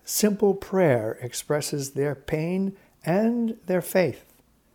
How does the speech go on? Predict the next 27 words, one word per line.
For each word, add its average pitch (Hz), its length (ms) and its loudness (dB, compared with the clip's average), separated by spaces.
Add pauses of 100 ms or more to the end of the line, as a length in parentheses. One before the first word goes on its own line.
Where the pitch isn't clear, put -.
(420)
They 147 160 4
believed 147 960 0 (200)
in 131 120 -4
a 131 80 -2
God 120 540 -2
who 131 100 -8
pays 123 380 0
attention. 101 580 -12 (2250)
If 156 160 -4
we 226 140 6
have 214 160 6
been 160 180 2
brought 143 400 -2
up 143 160 -2
to 139 100 -2
believe 123 520 0
that 117 280 -4
the 120 80 -4
religious 139 520 -2
response 120 460 -4
to 117 120 -8
suffering 143 460 -2
should 113 240 -6
be 113 120 -4
silence 131 600 -2
and 104 140 -12
passivity, 147 720 -2